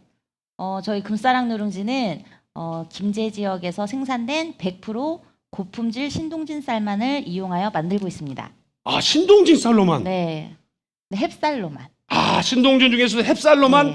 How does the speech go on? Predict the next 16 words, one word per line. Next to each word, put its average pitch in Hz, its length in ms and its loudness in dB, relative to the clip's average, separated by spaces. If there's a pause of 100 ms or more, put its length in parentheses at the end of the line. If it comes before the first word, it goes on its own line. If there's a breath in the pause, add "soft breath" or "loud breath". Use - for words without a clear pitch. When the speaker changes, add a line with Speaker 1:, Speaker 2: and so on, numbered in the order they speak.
(140)
Speaker 1:
네. 214 80 0
Speaker 2:
이 - 20 2
누룽지를 214 300 4
만들었군요. 143 840 2
Speaker 1:
네, 156 60 -4
네, 147 60 -8
네. 139 160 -10
Speaker 2:
그러면 277 520 4
이 254 160 4
저-, 254 120 -2
나-, 214 160 2
갖고 202 300 -2
나온 247 240 6
종류는 269 340 6
어떤 240 200 2
종류들이죠? 214 560 0